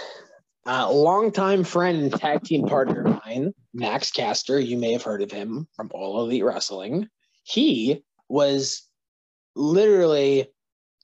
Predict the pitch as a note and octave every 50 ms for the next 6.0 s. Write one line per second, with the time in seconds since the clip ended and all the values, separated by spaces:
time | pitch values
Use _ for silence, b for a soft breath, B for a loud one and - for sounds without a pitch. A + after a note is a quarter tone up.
0 | _ _ - - - - G3 F3+ D#3+ D3+ C#3 C#3 C3 C3+ C3+ C3 C3 C3 B2+ B2+
1 | B2+ B2 - - B2+ C3 B2+ B2+ A#2+ B2+ C3+ C#3+ D#3+ D#3+ C3+ B2+ B2+ B2+ - -
2 | - B2 B2+ B2 A#2+ A2+ A#2 C3+ C#3 C3+ C3+ D3 D3 C#3 B2 G#2+ G#2 G2+ F2+ _
3 | _ _ _ _ _ _ _ _ _ _ _ _ _ _ - B2 D3 E3 E3+ F3+
4 | F#3 E3+ - - - _ _ _ _ _ _ _ - D3+ D#3+ D3+ C3+ D3+ D#3+ E3+
5 | F3+ F3 - E3 F3+ F3 - G3 F3 D#3+ C#3+ - B2 A2 - - - - - -